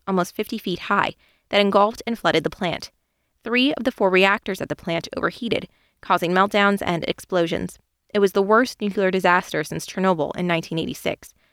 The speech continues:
forcing over one hundred and fifty thousand to evacuate homes within a twelve and a half mile radius of the plant.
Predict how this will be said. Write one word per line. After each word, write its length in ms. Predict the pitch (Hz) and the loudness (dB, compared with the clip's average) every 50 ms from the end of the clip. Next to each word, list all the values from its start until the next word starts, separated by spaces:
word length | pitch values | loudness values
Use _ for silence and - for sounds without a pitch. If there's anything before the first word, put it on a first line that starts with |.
| _ _ _ _ _ | _ _ _ _ _
forcing 380 | - 190 185 185 - 180 175 | -2 0 0 0 0 -2 -2
over 180 | 165 180 175 175 | 0 0 0 0
one 140 | 175 175 196 | -2 -2 -4
hundred 300 | - 220 220 214 233 220 | -4 -4 -4 -4 -4 -4
and 80 | 220 | -4
fifty 200 | - 196 - 180 | -6 -6 -8 -8
thousand 520 | 190 - - 202 196 196 202 202 - 190 185 | -10 -6 -2 0 2 2 2 2 0 -4 -4
to 100 | - 185 | -2 0
evacuate 460 | 175 170 160 165 - 156 160 160 175 | 2 2 0 0 0 -2 -4 -4 -4
homes 420 | - 190 190 196 208 226 - - _ _ _ _ _ _ _ | -4 -2 -2 0 -2 -2 -6 -10 _ _ _ _ _ _ _
within 200 | - 190 196 190 | -6 -2 0 0
a 40 | 185 | 0
twelve 300 | - - - 214 208 220 | 0 -2 0 0 2 2
and 80 | 254 254 | 2 -2
a 60 | 240 | -2
half 280 | - - 190 185 - - | 0 0 0 0 0 0
mile 280 | 170 160 160 160 165 | 0 0 2 2 2
radius 400 | 190 196 208 180 147 - - - | 2 2 0 0 -2 -4 -4 -4
of 80 | 165 160 | -6 -6
the 60 | 156 | -6
plant. 400 | - - 202 180 156 - - - | -6 -8 -8 -8 -8 -8 -12 -20